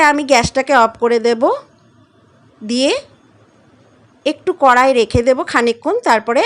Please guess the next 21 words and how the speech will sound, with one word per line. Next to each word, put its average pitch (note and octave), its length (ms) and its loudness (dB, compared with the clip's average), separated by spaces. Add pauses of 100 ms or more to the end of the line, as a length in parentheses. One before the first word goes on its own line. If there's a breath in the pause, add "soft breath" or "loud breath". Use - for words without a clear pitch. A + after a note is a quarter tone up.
(120)
একটা A#3+ 200 -8
পাত্রে G#3+ 360 -2 (100)
আমি A3+ 140 -4
সার্ভ - 300 -2 (100)
করে E3 180 -10
দেব। D#3+ 180 -14 (1900)
দেখুন D#4 300 -2
আমি C#4+ 220 0
একটা C4+ 220 -4
পাত্রে B3 360 -2
সার্ভ A3 360 -4
করে A3+ 240 -2
দিয়েছি B3 240 -6
আমার C4 200 0 (100)
আজকের G3+ 300 -8
রেসিপি G3+ 520 -6 (300)
কাতলা G3+ 380 -2
মাছের G3+ 340 -6
তেল A3 260 2
ঝাল। E3+ 220 -10 (1300)
আমার D#4 240 4